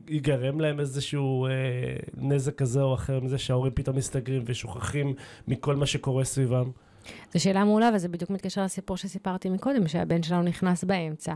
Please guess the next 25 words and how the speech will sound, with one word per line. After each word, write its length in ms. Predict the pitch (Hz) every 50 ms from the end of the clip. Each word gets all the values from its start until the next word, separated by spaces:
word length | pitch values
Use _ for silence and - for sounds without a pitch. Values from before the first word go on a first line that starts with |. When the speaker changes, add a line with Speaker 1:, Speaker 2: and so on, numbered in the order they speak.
| 151 -
Speaker 1:
מהמם. 260 | - 113 113 110 107 104 - _
Speaker 2:
אני 160 | 202 208 185 180
חושבת 200 | - 185 202 208
Speaker 1:
בגלל 140 | 202 127
זה 80 | - 196
שאלתי 60 | 185 - 143 143
Speaker 2:
שמחובת-, 100 | 135 -
Speaker 1:
את 40 | -
השאלה. 340 | 120 - 127 120 117 107 95
Speaker 2:
חובתנו 640 | - - 208 202 185 196 - - 233 240 247 233 185 - - _ _ _ _ _ _ _ _ _
בשביל 240 | 196 180 - 202 202
המוגנות 760 | 190 185 190 190 185 170 170 175 170 185 220 226 220 - - -
זה 140 | 175 185 190
לנעול 300 | 185 175 - 196 190 180
את 120 | 175 -
הדלת. 380 | 175 165 156 170 160 160 160 165
אנחנו, 420 | 170 185 180 - 208 202 196 -
הדבר 280 | 151 - - 170 170 180
הזה 140 | 185 185 180
שהתנצלנו 600 | - 196 - 190 170 - 220 220 226 247 254 233
עליו 180 | 202 190 180 160
זה 60 | 165
שהדלת 520 | 165 - - 180 175 175 190 196 185 - - - - - - - - - _ _ _ _
הייתה 300 | 180 175 175 - 190 175
פתוחה, 420 | - - - 202 180 - - 202